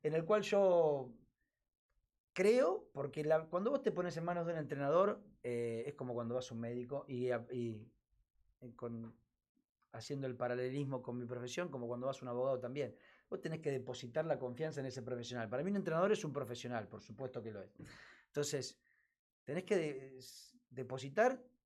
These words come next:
tu energía en él, tu confia-, tenés que darle de, confiar en él y poner tu tiempo a disposición del entrenamiento que él te planifique.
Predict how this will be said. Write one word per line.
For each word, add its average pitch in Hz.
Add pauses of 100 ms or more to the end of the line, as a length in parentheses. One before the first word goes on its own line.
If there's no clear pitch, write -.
(200)
tu 139
energía 233
en 139
él, 220
tu 160
confia-, 185
tenés 151
que 143
darle 190
de, 151
confiar 180
en 214
él 254 (760)
y 131
poner 165
tu -
tiempo 254
a 135
disposición 135
del 190
entrenamiento 151
que 151
él 151
te 139
planifique. 120